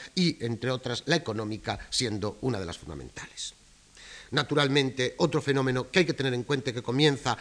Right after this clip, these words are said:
a, eh, aparecer en estos años, consolidándose posteriormente, será la aparición de un estado de las autonomías,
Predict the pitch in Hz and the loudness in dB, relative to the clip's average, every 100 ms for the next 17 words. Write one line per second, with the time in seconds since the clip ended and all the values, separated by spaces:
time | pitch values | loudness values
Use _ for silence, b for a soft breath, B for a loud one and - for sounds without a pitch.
0 | B B - - 147 156 - 127 123 123 | B B -16 2 6 6 4 -2 0 0
1 | 120 117 - - 131 127 127 143 135 - | 0 -2 -4 -4 -2 -2 2 2 2 0
2 | 117 135 123 - B B 131 123 - 127 | 0 0 0 -4 B B 0 2 2 4
3 | 156 139 117 113 117 160 147 117 151 170 | 4 2 -2 -4 -6 -4 -2 2 4 4
4 | 156 196 196 B B - 143 151 - B | 2 0 0 B B -4 4 4 4 B
5 | B 127 127 135 123 151 147 147 160 131 | B -2 0 -2 0 2 2 4 4 2
6 | - 147 120 104 107 107 - 110 113 147 | 2 2 2 -2 -2 -4 -2 0 2 2
7 | 208 - - | 2 0 -6